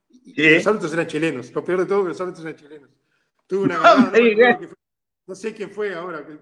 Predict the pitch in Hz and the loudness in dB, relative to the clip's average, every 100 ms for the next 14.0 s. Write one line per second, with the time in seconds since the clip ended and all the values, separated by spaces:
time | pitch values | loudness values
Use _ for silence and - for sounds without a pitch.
0 | 147 175 160 180 180 185 165 147 147 156 | _ -16 -14 -12 -10 -12 -14 -16 -16 -16
1 | 160 _ _ _ _ 185 196 175 165 180 | -18 _ _ _ _ -6 -4 -4 -4 -6
2 | 202 175 190 214 175 170 156 165 165 202 | -6 -8 -10 -14 -14 -16 -16 -16 -14 -10
3 | 208 208 208 - 147 - _ _ _ _ | -8 -10 -12 -20 -20 -20 _ _ _ _
4 | _ _ 208 214 190 214 226 - 226 190 | _ _ -12 -12 -10 -12 -12 -12 -10 -10
5 | 233 233 - _ _ - 285 220 - 151 | -10 -14 -16 _ _ -16 -10 -8 -8 -10
6 | 147 143 135 139 135 220 302 247 170 226 | -12 -10 -8 -8 -8 -8 -4 -4 -4 -4
7 | 220 - - _ _ 226 240 - 202 190 | -4 -6 -14 _ _ -10 -10 -8 -6 -2
8 | 214 202 208 208 175 - 208 214 190 180 | -2 -4 -6 -4 -4 -4 0 2 0 -6
9 | 175 170 175 202 202 196 190 175 156 165 | -12 -14 -10 -12 -12 -14 -14 -14 -12 -10
10 | 214 190 175 175 170 151 135 180 - _ | -6 -8 -10 -18 -18 -18 -14 -14 -14 _
11 | _ _ _ _ 135 127 143 139 208 240 | _ _ _ _ -14 -12 -10 -6 -4 -6
12 | 175 156 156 214 170 175 214 254 185 254 | -6 -6 -4 -4 -4 -6 -6 -6 -8 -10
13 | 247 - 247 262 202 156 147 - 127 _ | -16 -14 -8 -6 -6 -10 -18 -20 -20 _